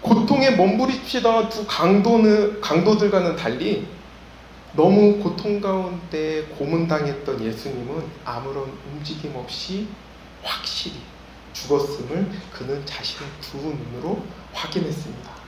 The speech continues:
죽은 예수님의 시신을 돌무덤에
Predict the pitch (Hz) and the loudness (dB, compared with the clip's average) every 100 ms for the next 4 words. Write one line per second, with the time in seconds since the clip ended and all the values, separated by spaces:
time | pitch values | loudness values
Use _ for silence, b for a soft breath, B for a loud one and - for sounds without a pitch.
0 | - - - B B B - - 196 214 | -20 -20 -20 B B B -6 0 4 6
1 | 175 190 220 214 208 - 247 - 196 190 | 6 6 6 6 6 4 -2 -2 -2 0
2 | 190 - 175 156 190 196 175 160 160 - | -2 -4 -2 4 4 4 4 4 2 0